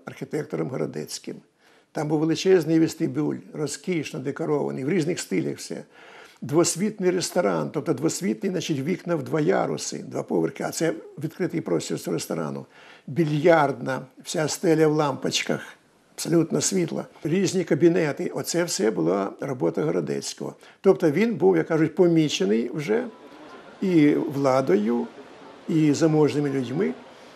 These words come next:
І став, так би мовити, вже в рівень людини, яка не просто так собі мисливець, от, але і дуже талановитий, здібний архітектор.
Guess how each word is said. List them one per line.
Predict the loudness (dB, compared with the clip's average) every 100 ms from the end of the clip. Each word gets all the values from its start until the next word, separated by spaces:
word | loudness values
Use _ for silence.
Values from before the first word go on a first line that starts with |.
| -20 -20 -20 -20 -20 -8 -2
І | 4 6 6 4
став, | 2 2 4 4
так | 4 0
би |
мовити, | 0 0 0
вже | 0 2 2
в | 2
рівень | 2 2 0 -2
людини, | 0 0 2 2 2 0 -2
яка | -4 -4 -2 -4 -4
не | -6
просто | -2 0 0 -2
так | -4 -4 -2
собі | -2 -2
мисливець, | -2 -2 0 0 -2 -6 -12 _ _ _ _ _ -10
от, | -4 0 0 0 -10 -10
але | -4 -4 -2 0 2
і | 2 0 -2 -2 -6 -6
дуже | -2 -2 -2 -4 -8 -20 _ _ _ _ _ _
талановитий, | -2 0 2 2 0 0 -2
здібний | -2 -2 -2 -2 -4
архітектор. | -6 -6 -6 -6 -8 -10 -14